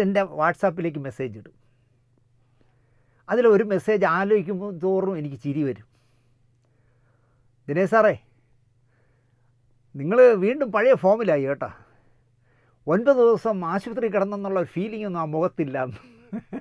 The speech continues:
ഞാൻ ആശുപത്രി കിടന്നത് ആരും അറിഞ്ഞില്ല സത്യത്തിൽ. ഞാനും ഭാര്യയും വിദേശത്തുള്ള മകനുമേ അറിഞ്ഞുള്ളൂ. അല്ലെങ്കിൽ എൻ്റെ ഏറ്റവും അടുപ്പമുള്ള ഒരു മൂന്നാല് പേര്, എനിക്ക് പാര വയ്ക്കില്ല എന്നുറപ്പുള്ള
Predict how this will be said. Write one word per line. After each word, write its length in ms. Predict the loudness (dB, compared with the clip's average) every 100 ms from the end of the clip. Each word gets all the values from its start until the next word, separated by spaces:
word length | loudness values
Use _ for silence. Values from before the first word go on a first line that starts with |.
| -14 -16 -14 -16 _ -20 -20 -20 _ -18 -18 -14 -14 -12 -12 -12 -16 -20 _ _ _ _ _ _ _ _ _ _ -16
ഞാൻ 140 | -8 -4
ആശുപത്രി 320 | -4 -4 -4 -2
കിടന്നത് 300 | -2 -4 -4 -4 -4
ആരും 220 | -2 -2
അറിഞ്ഞില്ല 280 | -2 -4 -6 -6
സത്യത്തിൽ. 320 | -8 -12 -14 -20 -20 -20 _ -18 -10
ഞാനും 320 | -8 -6 -4 -2
ഭാര്യയും 420 | -2 0 -2 -4 _ _ _ _ -20 -20 _ _ -10
വിദേശത്തുള്ള 480 | -6 -6 -6 -6 -6 -4
മകനുമേ 360 | -6 -8 -6 -6
അറിഞ്ഞുള്ളൂ. 380 | -6 -6 -8 -10 _ _ _ _ _ _ _ -6
അല്ലെങ്കിൽ 260 | -2 0 0
എൻ്റെ 180 | 0 -2 -2
ഏറ്റവും 220 | -2 -2 -2
അടുപ്പമുള്ള 420 | -2 -2 0 0 -2
ഒരു 80 | -4
മൂന്നാല് 340 | -8 -6 -8 -8
പേര്, 160 | -14 -20 _ _ _ -20 _ _ _ _ _ -18
എനിക്ക് 200 | -10 -6 -2
പാര 260 | 0 0 0
വയ്ക്കില്ല 320 | -2 -6 -4 -4 -4
എന്നുറപ്പുള്ള 520 | -8 -6 -6 -6 -8